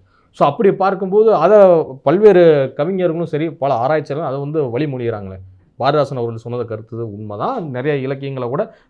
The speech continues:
தை ஒண்ணா, தை முதல் நாள் அப்படின்னு கொண்டாடுறதுக்கான காரணம் வந்து இதனுடைய அடிப்படை தான். So மக்கள் வந்து தமிழ், அ, அவங்களுடைய புத்தாண்டையும் சரி,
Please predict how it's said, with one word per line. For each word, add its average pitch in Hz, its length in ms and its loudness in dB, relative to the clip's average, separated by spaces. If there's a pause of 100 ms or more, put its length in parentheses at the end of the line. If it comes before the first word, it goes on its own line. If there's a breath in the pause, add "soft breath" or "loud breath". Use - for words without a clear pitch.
(120)
தை 208 200 0
ஒண்ணா, 190 440 -2
தை 147 260 -4
முதல் 160 300 -2
நாள் 156 180 -4
அப்படின்னு 139 420 -8
கொண்டாடுறதுக்கான 117 520 -8
காரணம் 117 360 -8
வந்து 139 220 -6
இதனுடைய 123 380 -8
அடிப்படை 123 360 -6
தான். 95 300 -12 (240 soft breath)
So 139 240 -2
மக்கள் 165 440 4
வந்து 190 500 2
தமிழ், 175 400 2
அ, 120 480 6
அவங்களுடைய 120 320 -2
புத்தாண்டையும் 180 580 -4
சரி, 175 360 -4